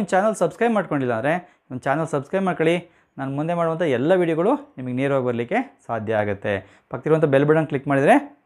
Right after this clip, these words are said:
ನೋಟಿಫಿಕೇಷನ್ ನಿಮಗೆ ಮಾಡಿದ ತಕ್ಷಣ ಬರುತ್ತೆ ಅಂತ ಹೇಳ್ತಾ, ನಾವೀಗ ಮೊದಲ ಒಂದು ಪ್ರಶ್ನೆಯನ್ನು ಈ ಒಂದು ಭಾಗದಲ್ಲಿ ನೋಡೋಣ. ನೋಡಿ, ಅಖಿಲ ಭಾರತ ಸೇವೆಗಳ ಬಗ್ಗೆ ಟಿಪ್ಪಣಿ ಬರೆಯಿರಿ ಅಂತ ಪ್ರಶ್ನೆ ಇದೆ. ಈ ಒಂದು ಪ್ರಶ್ನೆಯನ್ನು ಜುಲೈ ಎರಡು ಸಾವಿರದ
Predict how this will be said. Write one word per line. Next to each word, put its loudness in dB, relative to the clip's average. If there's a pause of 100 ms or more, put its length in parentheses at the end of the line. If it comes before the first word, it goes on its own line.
(100)
ನೋಟಿಫಿಕೇಷನ್ -2
ನಿಮಗೆ 0
ಮಾಡಿದ 2
ತಕ್ಷಣ -4 (480)
ಬರುತ್ತೆ -2
ಅಂತ -8
ಹೇಳ್ತಾ, 4 (420)
ನಾವೀಗ -2 (100)
ಮೊದಲ 4 (100)
ಒಂದು -2
ಪ್ರಶ್ನೆಯನ್ನು -2
ಈ 2 (100)
ಒಂದು 2
ಭಾಗದಲ್ಲಿ 4
ನೋಡೋಣ. -2 (380)
ನೋಡಿ, 0
ಅಖಿಲ 0 (120)
ಭಾರತ 4 (120)
ಸೇವೆಗಳ 2 (100)
ಬಗ್ಗೆ 4 (220)
ಟಿಪ್ಪಣಿ 0
ಬರೆಯಿರಿ 2 (140)
ಅಂತ -8 (100)
ಪ್ರಶ್ನೆ -6
ಇದೆ. 2 (420)
ಈ 4
ಒಂದು 2
ಪ್ರಶ್ನೆಯನ್ನು 2 (520)
ಜುಲೈ 6 (220)
ಎರಡು 2
ಸಾವಿರದ 4